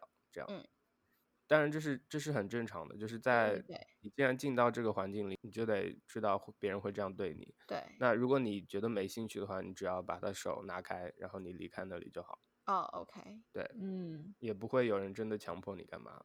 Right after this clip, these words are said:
Speaker 2: 嗯，嗯，嗯，嗯。
Speaker 3: 我，我自己想象，如果是我自己去，我应该也觉得很害怕吧。
Speaker 2: 我也是。
Speaker 3: 感觉就是如果是一个跟伴侣、性伴侣，不管是情侣还是怎么样，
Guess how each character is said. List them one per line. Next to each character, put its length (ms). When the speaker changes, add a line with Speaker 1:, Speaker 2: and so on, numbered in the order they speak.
Speaker 2:
嗯， 100
嗯， 340
嗯， 160
嗯。 100
Speaker 3:
我， 140
我 120
自 140
己 60
想 200
象， 160
如 80
果 80
是 140
我 180
自 140
己 100
去， 220
我 100
应 80
该 140
也 80
觉 140
得 80
很 100
害 200
怕 200
吧。 160
Speaker 2:
我 160
也 80
是。 320
Speaker 3:
感 160
觉 160
就 140
是 240
如 140
果 200
是 220
一 180
个 420
跟 340
伴 280
侣、 140
性 260
伴 300
侣， 200
不 60
管 180
是 180
情 240
侣 140
还 140
是 80
怎 140
么 60
样， 180